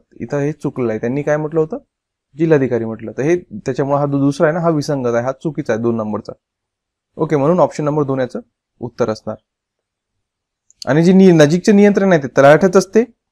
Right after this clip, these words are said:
कोतवालास दर सहा महिन्यास पंधरा दिवसाचा किंवा वर्षाचा, वर्षाला तीस दिवसाची रजा मिळते आणि आठ दिवसांची कर-, किरकोळ रजा देण्याचा अधिकार हा तलाठ्यास, म्हणजे ज्याच्या नजीकचं नियंत्रण आहे त्याच्यावर, त्याच्या, अ, त्याला हे अधिकार असतात.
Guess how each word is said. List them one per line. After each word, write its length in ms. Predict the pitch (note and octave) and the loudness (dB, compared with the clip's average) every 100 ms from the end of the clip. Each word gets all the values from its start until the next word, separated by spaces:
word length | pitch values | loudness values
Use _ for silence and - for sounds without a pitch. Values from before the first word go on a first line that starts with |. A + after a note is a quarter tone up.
| _ | _
कोतवालास 480 | - D3 E3+ F3+ F#3 | -4 2 6 8 6
दर 220 | D#3+ E3+ | 6 6
सहा 540 | F3+ - D3 E3+ F#3+ F#3+ | 6 2 4 6 6 6
महिन्यास 400 | F3 E3+ F3 F3 - | 4 2 0 0 -2
पंधरा 240 | D3 E3+ | 2 4
दिवसाचा 360 | F3 F3 F3+ F3+ | 4 2 0 0
किंवा 260 | F3 E3+ | 0 0
वर्षाचा, 500 | D#3 D3+ E3+ D3 C3+ C3+ _ _ _ | 2 2 0 4 2 0 _ _ _
वर्षाला 300 | C3+ - F#3+ | 2 4 6
तीस 260 | F#3 G3+ G3 | 4 4 2
दिवसाची 300 | F3+ F#3 F3 | 2 2 2
रजा 260 | D3 C#3+ F3 | 4 4 4
मिळते 300 | F3 E3+ F#3+ _ _ _ _ _ | 4 0 -6 _ _ _ _ _
आणि 140 | C3+ - | -8 -2
आठ 220 | B2+ D3 | 2 4
दिवसांची 400 | D#3+ D#3+ E3+ F3+ | 2 0 -2 -4
कर-, 260 | - C#3+ C3+ | 0 2 2
किरकोळ 380 | - C#3+ F#3+ F3+ | 0 0 4 4
रजा 140 | E3 | 4
देण्याचा 300 | D3+ D3+ D3 | 2 0 0
अधिकार 300 | C3 C3+ D3 | -2 -2 -2
हा 100 | E3 | -2
तलाठ्यास, 480 | - C3 B2+ D3 E3+ - | 0 0 0 -2 -6 -8
म्हणजे 200 | C#3 D#3+ | -6 -6
ज्याच्या 220 | D3+ E3 | 2 2
नजीकचं 500 | D3 C3 C3 E3+ F3 | 2 0 0 0 -2
नियंत्रण 300 | D#3 C#3+ C#3 | -2 -2 -4
आहे 80 | C3+ | -4
त्याच्यावर, 260 | B2+ C3+ F3 | -4 -4 -4
त्याच्या, 520 | C3+ C3+ C3 - A2+ | -4 -2 -2 -2 -4
अ, 40 | |
त्याला 200 | A2+ B2 | 0 0
हे 60 | B2+ | 2
अधिकार 320 | A#2 A#2 A2+ | 0 0 -2
असतात. 220 | A2 A2+ | -4 -12